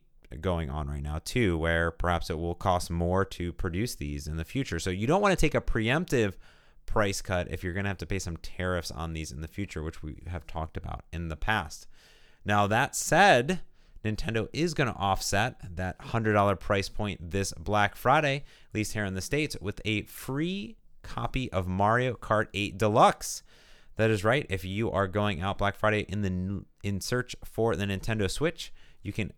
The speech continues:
grab a Mario Kart eight Deluxe bundle for free with your Switch. Now, that said, it will retail for two ninety-nine, the same price as the Nintendo Switch. You'll get a digital download code for Mario Kart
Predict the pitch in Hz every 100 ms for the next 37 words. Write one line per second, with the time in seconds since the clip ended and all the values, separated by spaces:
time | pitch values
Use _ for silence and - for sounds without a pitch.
0 | - 95 98 101 104 - 87 85 - -
1 | 92 101 98 92 - 92 - 87 - 98
2 | 90 90 - - 87 120 170 101 76 -
3 | 117 156 123 117 127 113 - - - -
4 | - - 113 143 151 147 127 131 180 220
5 | - - 170 160 110 127 170 - - -
6 | - - - - 110 107 113 139 127 139
7 | 135 135 123 120 - - 139 135 131 120
8 | 127 135 113 104 123 123 - 165 202 -
9 | - 101 - - 87 82 - 92 87 95
10 | 82 78 - 120 147 - - - - -
11 | - 95 95 95 80 95 87 87 82 101
12 | 95 95 92 87 - 98 95 123 - -
13 | 90 87 82 87 85 82 80 78 - 80